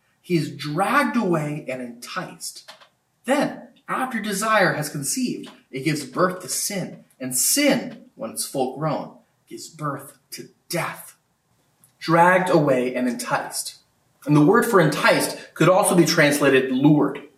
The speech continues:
And James is intentionally using a fishing metaphor here to describe what happens with our desires and giving into temptation. If you've ever been fishing, you know that fish don't usually bite down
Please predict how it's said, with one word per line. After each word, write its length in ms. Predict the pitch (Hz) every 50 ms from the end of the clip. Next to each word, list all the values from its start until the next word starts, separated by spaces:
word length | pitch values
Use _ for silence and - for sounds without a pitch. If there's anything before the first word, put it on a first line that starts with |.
| _ _ _ _ _ _ _ - - -
And 400 | 170 180 185 180 185 180 165 139
James 520 | 131 - 240 262 285 233 147 254 - - -
is 140 | 175 156 165
intentionally 840 | 170 156 151 - - - - 294 302 320 294 302 302 302 294 285
using 600 | 262 233 240 254 240 175 147 123 247 - - - - - _
a 60 | 131
fishing 500 | - - - - 240 233 - - 226 170
metaphor 420 | 135 120 110 - - - - - -
here 380 | - - 101 95 - - - - - _ _
to 60 | - 156
describe 500 | 165 156 - - - 185 180 175 156 160
what 140 | 180 180
happens 400 | - - 185 190 - 180 156 147
with 160 | 143 135 131 -
our 180 | 143 151 151
desires 720 | - 131 127 127 120 - 180 202 254 - - - - - - _ _ _ _
and 120 | 131 131 135
giving 240 | 147 143 143 131 131
into 180 | 123 123 123
temptation. 640 | - - 131 123 - 135 131 123 - - 139 139 - _ _ _ _ _ _ _ _ _ _ _ _ _
If 160 | 165 165 156
you've 160 | 196 180 165
ever 200 | 233 233 233 -
been 280 | 170 196 196 180 165 -
fishing, 480 | 190 180 - - 254 233 - - - - - _ _ _ _ _ _
you 200 | - 139 143 143
know 300 | 147 151 160 170 180 180
that 240 | 180 175 - 175 -
fish 400 | - - 185 175 156 - - -
don't 240 | - 147 160 165 -
usually 260 | 156 147 147 143 139
bite 340 | - - - 147 151 143 -
down 480 | 165 175 175 - 131 131 127 135 -